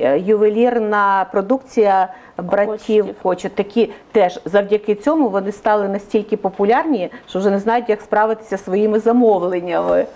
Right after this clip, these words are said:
Speaker 1: І мені здається, що у вас є якийсь такий особливий талант вселяти віру в тих людей,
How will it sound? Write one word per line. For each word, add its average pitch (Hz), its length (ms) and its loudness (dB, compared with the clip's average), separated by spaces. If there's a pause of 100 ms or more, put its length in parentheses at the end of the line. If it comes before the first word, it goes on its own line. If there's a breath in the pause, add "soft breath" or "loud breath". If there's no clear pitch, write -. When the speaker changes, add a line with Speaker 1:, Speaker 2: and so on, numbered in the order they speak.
(320 loud breath)
Speaker 1:
І 214 320 4
мені 247 240 2
здається, 302 480 0
що 240 220 0
у 226 40 2
вас 254 200 -2
є 247 80 2
якийсь 233 220 -4
такий - 180 0
особливий 226 520 0
талант 349 380 0
вселяти 254 640 0
віру 202 600 2
в 147 100 -12
тих 220 260 0
людей, 254 580 0